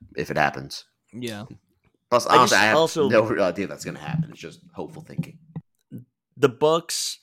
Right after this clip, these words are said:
Speaker 3: have been okay. The N F C South is, is truly, truly doing some comedy on who wants to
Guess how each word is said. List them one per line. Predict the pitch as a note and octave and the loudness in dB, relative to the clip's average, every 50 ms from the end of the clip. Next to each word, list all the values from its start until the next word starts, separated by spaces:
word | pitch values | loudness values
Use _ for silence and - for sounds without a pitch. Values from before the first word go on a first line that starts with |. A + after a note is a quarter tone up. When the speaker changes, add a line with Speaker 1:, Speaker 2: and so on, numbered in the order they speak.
| _ - | _ -10
Speaker 3:
have | - D3 C#3+ B2+ A2+ A#2 _ _ _ - | -6 -6 -6 -6 -8 -12 _ _ _ -2
been | D#3+ F#3+ G#3 A3+ | -2 -2 0 0
okay. | A#3 G#3+ E3 - - C3 A#2 A#2 B2 C#3+ D#3 E3+ F3 F3 - - | -2 -4 -4 -4 -2 0 2 2 2 2 0 -2 -6 -8 -8 -6
The | B2+ - | -4 -2
N | C3+ D#3 F3+ | 0 0 0
F | F#3 | -2
C | - - F#3+ E3+ | -4 -4 -4 -4
South | - - B2 G#2+ G#2+ A#2 A#2+ - - | -2 0 2 2 4 2 0 0 -4
is, | G#2+ G2+ - - - - _ _ _ _ - | -8 -8 -10 -14 -16 -18 _ _ _ _ -8
is | A2 G2+ - - | -8 -8 -8 -8
truly, | - - - - - C3+ A#2+ A#2 G#2+ G#2 G#2 G2+ F#2+ - _ _ _ _ _ _ _ _ - - | -8 -8 -10 -6 -6 -4 -4 -4 -4 -4 -4 -6 -6 -10 _ _ _ _ _ _ _ _ -20 -18
truly | - - - - - F#3+ F3+ E3+ C#3+ B2 A#2 | -14 -12 -6 -2 0 2 2 4 4 2 2
doing | G#2 A2+ A2 G#2+ G#2 | 2 0 0 0 -2
some | G2+ - G#2+ G#2 | -4 -6 -8 -10
comedy | - - A2+ G#2 G#2 G2+ G2+ F#2+ G2 G2 F#2 - | -6 -4 -4 -2 -2 -2 -4 -6 -8 -8 -10 -10
on | - G2+ G#2 | -12 -12 -10
who | - A#2+ A#2+ A2+ | -6 -4 -4 -2
wants | G#2+ G#2 G#2+ G#2+ F#2 - - | -2 -2 -4 -4 -4 -6 -8
to | - A#2 G2+ G2 G2 | -6 -6 -6 -6 -6